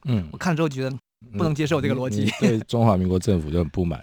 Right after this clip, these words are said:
Speaker 2: <laughs> 对，我就觉得说，我就特意去查那个中华民国这个司法部的网站里边，他们的司法节的介绍也是这样说。
Speaker 1: 嗯。
Speaker 2: 果然就是说，他确实这个司法节一月十一号是来自于一九四三年这个合约，这个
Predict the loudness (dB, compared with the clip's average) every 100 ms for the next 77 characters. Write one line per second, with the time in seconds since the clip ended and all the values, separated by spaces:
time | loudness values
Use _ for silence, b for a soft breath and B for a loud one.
0 | -12 -4 2 2 4 6 4 6 4 4
1 | 2 2 0 0 0 0 0 -2 -2 0
2 | 0 0 0 -2 0 2 0 -2 -4 -6
3 | -10 -6 -4 -4 -4 -8 -6 -6 -6 -2
4 | 0 0 -2 -8 -10 -12 _ _ -4 -2
5 | -2 0 -2 -2 -10 -10 -4 -4 -2 -4
6 | -6 B -12 -6 -2 0 0 -2 -4 -4
7 | -8 -4 0 0 -2 -14 _ -2 0 0
8 | 0 0 0 0 2 0 0 -2 -4 -4
9 | -4 -2 -2 -4 -10 -6 0 0 -2 -8
10 | -2 -2 -2 B B -2 2 2 2 2
11 | 2 0 -4 -2 -6 -4 -6 0 0 0
12 | -2 -6 -6 -6 -4 -4